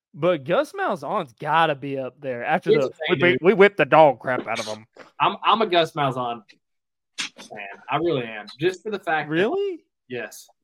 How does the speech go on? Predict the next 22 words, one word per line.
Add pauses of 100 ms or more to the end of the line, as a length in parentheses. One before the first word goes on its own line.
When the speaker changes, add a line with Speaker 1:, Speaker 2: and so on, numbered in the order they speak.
(100)
Speaker 2:
because (760)
number
one,
I, (120)
that
dude
changed
college
football (240)
forever. (1040)
He
had
Auburn. (280)
Auburn, (580)
like, (1600)
Auburn's
in
a
tough
spot
right
now